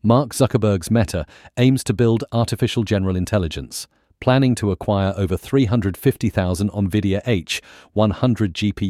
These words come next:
Us by year's end to facilitate the endeavor. Their fundamental A I research and generative A I teams are synergizing to develop the fundamental proficiency needed for A G I,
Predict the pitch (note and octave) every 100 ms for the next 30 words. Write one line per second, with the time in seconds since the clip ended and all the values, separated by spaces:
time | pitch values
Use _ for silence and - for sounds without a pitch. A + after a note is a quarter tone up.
0 | G2+ F2+ D#2+ F#2 F#2 F#2 F#2 F#2 D#2 C#2
1 | - - - - - G#2 C3+ G#2+ - C#2+
2 | F2 D#2+ E2+ D#2 C2 - _ _ _ _
3 | _ _ _ _ _ _ - F2+ - B2
4 | A#2 A2 G2+ G#2 - G2+ G2 G2 F2 G2
5 | - E2+ D2 - F#2 E2+ F#2+ F#2+ - F2
6 | F#2 F2 D#2+ - E2+ C#2+ D2 - - _
7 | - F2+ - C3 G2+ E2 D#2 E2 E2 F#2+
8 | F2+ F#2+ F#2+ - F2+ - A#2 A2 G2+ F#2
9 | G2 - F#2+ A2+ - D#2+ G2 F2 F#2 D#2+
10 | D2+ G2 G2+ F#2 D#2+ F2 D#2 C2